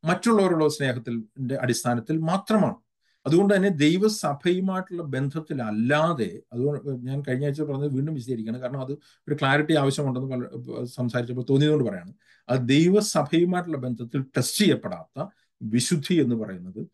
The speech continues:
ഫോൾസ് വിശുദ്ധിയാവാനായിട്ടുള്ള സാധ്യതയുണ്ട്. അതുകൊണ്ടാണ് തൊട്ടടുത്ത അധ്യായത്തിലേക്ക്, വാക്യങ്ങളിലേക്ക് വരുമ്പോഴേക്കും ദൈവസ്നേഹം, ദൈവസഭയിലെ ദൈവസ്നേഹത്തിനെ പറ്റി പറഞ്ഞിരിക്കുന്നത്.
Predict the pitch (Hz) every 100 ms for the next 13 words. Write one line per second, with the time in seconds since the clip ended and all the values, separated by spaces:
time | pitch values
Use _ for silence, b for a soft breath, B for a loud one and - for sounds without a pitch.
0 | _ _ - - 143 180 190 - - _
1 | _ 123 117 131 127 113 107 107 98 -
2 | 143 160 147 156 98 80 101 165 170 143
3 | 185 b b 143 143 170 139 143 - _
4 | - 117 127 120 120 117 120 120 120 127
5 | 123 113 107 98 101 98 131 120 131 143
6 | - 117 110 95 107 120 123 110 - 143
7 | 143 131 117 117 113 110 107 98 92 85
8 | 104 101 - -